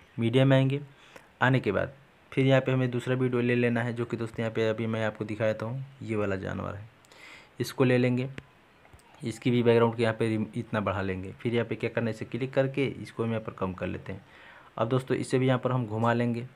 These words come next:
इसे क्लिक करके ट्रांसफर पर क्लिक करके इसे हम रोटेट कर लेंगे। तो यहाँ पे हम रोटेट कर लेते हैं, हमें इस साइड में घुमा लेना है। फिर क्लिक करना है इस वीडियो को, इसको भी यहाँ पर क्रॉप कर लेना है। तो क्रॉप वाले ऑप्शन पर क्लिक करके अच्छे से यहाँ पर हम क्रॉप कर लेते हैं।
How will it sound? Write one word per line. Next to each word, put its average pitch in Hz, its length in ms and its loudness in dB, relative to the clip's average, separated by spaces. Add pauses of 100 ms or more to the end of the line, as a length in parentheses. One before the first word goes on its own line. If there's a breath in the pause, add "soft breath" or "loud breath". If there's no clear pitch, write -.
(300)
इसे - 200 -4
क्लिक 117 300 -2
करके 120 340 0 (600 loud breath)
ट्रांसफर 127 360 6
पर 127 160 2
क्लिक 123 280 0
करके 123 280 6
इसे 120 200 -2
हम 120 140 0
रोटेट 117 320 0
कर 107 120 0
लेंगे। 98 380 -2 (220)
तो 110 80 -2
यहाँ 117 200 2
पे 123 120 -2
हम 120 100 -2
रोटेट 113 300 -4
कर 120 100 0
लेते 117 260 -2
हैं, 117 80 -2
हमें 117 120 -2
इस 113 120 -6
साइड 113 200 0
में 113 100 0
घुमा 110 240 0
लेना 110 220 -2
है। 120 140 -10 (580 loud breath)
फिर 135 220 -4
क्लिक 143 240 4
करना 143 180 8
है 135 40 4
इस 139 80 -2
वीडियो 135 220 6
को, 139 200 -2 (200)
इसको - 240 2
भी 131 80 4
यहाँ 131 100 6
पर 131 120 -6 (100)
क्रॉप 120 260 2
कर 107 100 2
लेना 104 300 2
है। 107 160 -6 (340)
तो 120 80 -2
क्रॉप 127 300 2
वाले 127 220 8
ऑप्शन 123 200 0
पर 113 180 -2
क्लिक 127 280 -4
करके 131 260 0
अच्छे 110 240 -2
से - 140 -8
यहाँ 107 100 -4
पर 110 120 -4
हम 107 140 -6
क्रॉप 113 280 -4
कर 120 100 2
लेते 120 280 -4
हैं। 117 140 -8